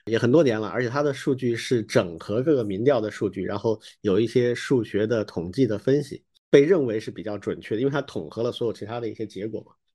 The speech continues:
那么在这个网站上面呢，它首先第一，摇摆州也是跟我刚才说类似，在它这个网站上，七个摇摆州是四个打平，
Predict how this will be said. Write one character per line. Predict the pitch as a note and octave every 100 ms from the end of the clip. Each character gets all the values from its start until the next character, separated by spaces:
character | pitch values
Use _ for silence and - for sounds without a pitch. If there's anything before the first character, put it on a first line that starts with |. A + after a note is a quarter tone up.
| _ _ _ _
那 | - F#3
么 |
在 | G3
这 | B3+
个 | F#3+ C#3+ A#2+
网 | G#2+ G2
站 | C#3 C3
上 | C#3
面 | B2 A#2+
呢， | A2 G2 -
它 | - C3+ C#3
首 | A#2+
先 | G2+ B2+ C3
第 | D3 D#3+
一， | E3 -
摇 | A#2+
摆 | C#3+ G2+
州 | C3 C#3 -
也 | A2 F#2+ D#2+
是 | - B2+
跟 | C#3+
我 | A2
刚 | A#2+
才 | A#2+
说 | - C3
类 | B2+
似， | A#2 C3+ - _ _ _ _ _
在 | -
它 | G3
这 |
个 | F3+
网 | B2
站 | C3+
上， | C#3+ A#2+
七 | - E3+
个 |
摇 | C#3+ C3
摆 | A#2
州 | G2 A#2 A#2
是 | - B2 G#2+
四 | - -
个 | E3+
打 | G#2 D#2
平， | - -